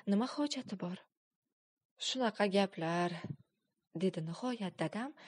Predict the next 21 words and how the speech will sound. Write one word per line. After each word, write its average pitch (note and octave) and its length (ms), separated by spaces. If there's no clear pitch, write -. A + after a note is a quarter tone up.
yelkamdan F3+ 680
mahkam A3+ 460
siqarkan A#3+ 560
chuqur - 300
xo'rsinib. F3+ 560
"Ko'p G#3+ 180
ham G#3+ 220
tashvishlanavermanglar. F#3 1200
Bir-ikki F#3 340
kundan F#3 340
keyin G3 240
chiqib - 300
ketsam F3+ 400
kerak. E3 320
Ortiqcha F3 460
shov-shuv F3+ 440
ko'tarib F3 400
yurmanglar". F3+ 560
"Hamma B3 480
eshitib B3 540
bo'pti", A#3+ 460